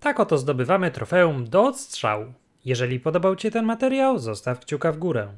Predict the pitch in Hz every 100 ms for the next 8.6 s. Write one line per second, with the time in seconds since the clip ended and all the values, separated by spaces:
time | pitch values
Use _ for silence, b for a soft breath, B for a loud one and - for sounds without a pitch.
0 | - 135 151 208 208 240 233 233 - 320
1 | - 131 120 113 113 104 120 117 120 -
2 | 147 135 185 190 220 - 170 285 294 254
3 | 175 160 127 - 120 107 104 107 - -
4 | _ - 302 294 214 208 190 143 123 -
5 | 131 - 127 123 117 113 - 107 - -
6 | 139 - - 269 254 226 160 139 156 139
7 | 127 214 254 254 - 113 101 - 107 107
8 | 107 127 196 185 117 110